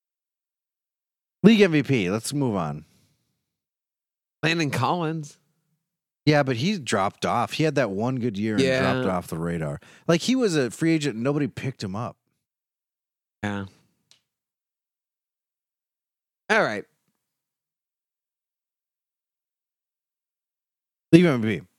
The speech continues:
Speaker 1: I have Drew Brees again. I put Drew Brees. I think this is his year. It's
Speaker 2: I
Speaker 1: this year or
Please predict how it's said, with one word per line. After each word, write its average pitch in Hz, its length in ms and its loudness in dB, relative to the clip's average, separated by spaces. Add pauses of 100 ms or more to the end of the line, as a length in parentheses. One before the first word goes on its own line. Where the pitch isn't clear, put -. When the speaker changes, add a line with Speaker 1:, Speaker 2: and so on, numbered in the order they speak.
(680)
Speaker 1:
I 131 60 2
have 139 160 0
Drew 131 180 2
Brees 120 300 0
again. 85 200 -2
I 101 120 -2
put - 180 -6
Drew 175 180 -4
Brees. 123 300 -4
I 104 40 -2
think 127 200 -8
this 123 180 -6
is 110 120 -8
his 98 200 -12
year. 92 260 -6 (340)
It's - 80 -18 (340)
Speaker 2:
I 147 220 4
Speaker 1:
this 190 300 2
year 220 400 2
or 131 420 -2